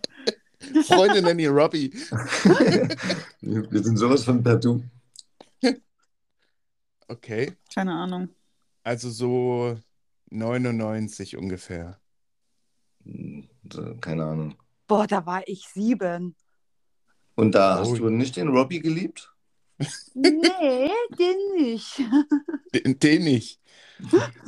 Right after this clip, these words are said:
Speaker 2: Okay, da ist so ein Dude, ähm, der hält sich mit kleinen Diebstählen über Wasser und wird bei einem Diebstahl erwischt, beziehungsweise die Alarmanlage geht los. Er flüchtet mit seinem Kumpel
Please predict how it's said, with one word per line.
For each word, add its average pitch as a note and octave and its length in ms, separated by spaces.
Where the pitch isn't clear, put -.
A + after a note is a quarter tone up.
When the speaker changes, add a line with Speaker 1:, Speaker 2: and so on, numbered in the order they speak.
Speaker 2:
Okay, G2 360
da F#2+ 100
ist - 160
so D3 80
ein A2 140
Dude, - 280
ähm, G2 640
der F2 300
hält G#2 260
sich F#2+ 160
mit F#2 300
kleinen G2 260
Diebstählen A#2 460
über G2+ 160
Wasser F2+ 440
und A2+ 440
wird G#2 560
bei G#2 120
einem G2+ 180
Diebstahl A#2+ 380
erwischt, F#2 340
beziehungsweise F#2 500
die E2 80
Alarmanlage E2+ 560
geht E2+ 160
los. B2 240
Er F#2+ 160
flüchtet B2+ 400
mit G#2+ 160
seinem F2 180
Kumpel - 320